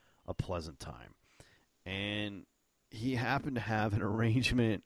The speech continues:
of old twelve and twenty gauge shotguns.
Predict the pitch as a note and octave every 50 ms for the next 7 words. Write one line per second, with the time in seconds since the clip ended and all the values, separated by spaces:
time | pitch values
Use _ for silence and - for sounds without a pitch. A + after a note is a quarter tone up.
0 | _ - F2+ F#2+ F#2+ F#2+ F#2+ F#2 F#2 F#2+ - - - G#2+ A2 A2+ A#2+ A#2+ B2 B2
1 | B2 A#2+ A#2+ A#2+ A#2+ A2+ - - - - - _ _ _ _ _ _ _ - -
2 | G#2+ G2+ G2 G2+ G2+ F2+ - E2 D#2+ E2 D#2 D#2+ E2 D#2+ - - C3 C3+ B2+ -
3 | - D2 - - -